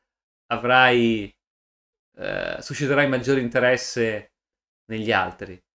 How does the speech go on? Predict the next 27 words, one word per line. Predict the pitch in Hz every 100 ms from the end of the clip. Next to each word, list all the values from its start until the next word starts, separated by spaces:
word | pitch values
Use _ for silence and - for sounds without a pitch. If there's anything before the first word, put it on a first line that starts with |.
| _ _ _ -
Ma | 131 156
è |
un | 160
successo? | - 185 - 156 95 - - - 104 113 _
Ma | 127 143 -
che | 233 233
tristezza, | 165 135 - - - 147 180 175
ma | 135
chi | 156 233
se | 233 - 226
ne | 208
frega | - 196 226 247 180 143
di | 139 147
chi | 156
è | 156 156
tratto | - 180 196 - - -
se | 135 139
metti | 156 185 185 151
quei | - 147 151
jeans | 127 185 233 233 - -
e | 254 269 _ _ _ _ _ _ -
se | -
mettessi | 156 156 208 - 160
invece | 156 180 180
una | 165 170 170
tuta | 220 220 214
non | 156 151 147